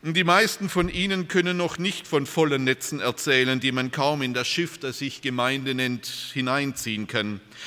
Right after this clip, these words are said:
Die meisten können es dort nur aushalten, weil sie es gelernt haben, Jesus zu entdecken, wo keiner ihn sieht,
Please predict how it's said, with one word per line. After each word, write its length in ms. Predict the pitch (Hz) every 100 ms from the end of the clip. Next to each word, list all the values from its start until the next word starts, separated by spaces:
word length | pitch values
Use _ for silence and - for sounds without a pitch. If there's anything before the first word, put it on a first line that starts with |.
| -
Die 120 | 165 165
meisten 520 | 165 202 - - 180
können 240 | 190 185
es 160 | 185 -
dort 240 | 196 180
nur 340 | 196 233 247 -
aushalten, 760 | 208 - 127 104 101 - 135
weil 320 | 127 143 233 220
sie 280 | - 202 -
es 360 | 202 185 - -
gelernt 680 | 160 143 165 202 196 -
haben, 420 | 165 180 180 165
Jesus 720 | 139 151 190 190 - 175 -
zu 160 | - 180
entdecken, 640 | 156 151 147 180 180 156 143 - - - - -
wo 160 | 165
keiner 640 | 160 - 160 160 165 165 -
ihn 180 | 147 143
sieht, 600 | - 160 160 151 -